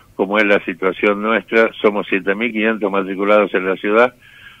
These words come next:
o sea que, eh, ni una operación por matriculado hicieron en siete meses.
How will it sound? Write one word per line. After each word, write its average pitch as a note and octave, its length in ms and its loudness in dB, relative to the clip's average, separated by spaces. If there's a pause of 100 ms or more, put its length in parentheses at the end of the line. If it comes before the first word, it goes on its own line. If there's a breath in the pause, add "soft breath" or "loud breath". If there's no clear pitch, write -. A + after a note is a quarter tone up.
(120)
o F#2 100 -4
sea G#2 380 4
que, F2+ 420 -8
eh, F#2+ 260 -8
ni G#2 300 -6
una C#3 320 2
operación G#2+ 560 2
por A2 160 2
matriculado G#2 640 2
hicieron G2+ 460 -2
en F#2 80 -6
siete G2 320 -4
meses. E2+ 380 -10